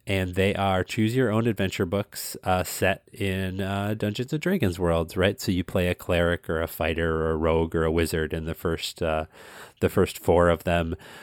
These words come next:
Um, and if you really like choose your own adventure books and wanna harken back to maybe some of your, your childhood days or,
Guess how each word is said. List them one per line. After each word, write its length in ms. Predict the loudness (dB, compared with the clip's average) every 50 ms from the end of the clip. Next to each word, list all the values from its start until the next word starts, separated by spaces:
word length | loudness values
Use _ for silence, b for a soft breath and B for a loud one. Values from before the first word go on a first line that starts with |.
| B B -4
Um, 280 | -2 0 0 0 0 -2 -2
and 180 | -2 0 0
if 180 | 0 -2 -2 -4
you 300 | -2 0 0 2 0 2
really 260 | 2 2 4 4 4
like 240 | 4 2 2 0 2
choose 240 | 2 2 2 4 4
your 120 | 2 2
own 100 | 4 2
adventure 400 | 2 0 0 -2 -2 0 0 0
books 460 | 2 2 0 0 0 -6 -10 -12 -10
and 580 | -6 -2 0 0 0 0 0 0 -2 -4 -6 -8 B B B B B B B B
wanna 240 | 0 2 2 2 2
harken 400 | 2 0 0 2 2 0 2 4
back 320 | 2 2 2 -2 -8 -4
to 140 | -2 0 0
maybe 380 | 2 2 2 4 4 4 2 2
some 240 | 0 -2 -2 0 0
of 160 | 0 0 0
your, 460 | 2 4 4 4 4 2 2 0 -4 B B B B
your 200 | B -4 -4 -2
childhood 560 | -2 2 2 4 4 4 2 4 2 2 4 4
days 420 | 4 4 6 4 4 2 2 0
or, 480 | 2 4 4 6 6 6 6 4 2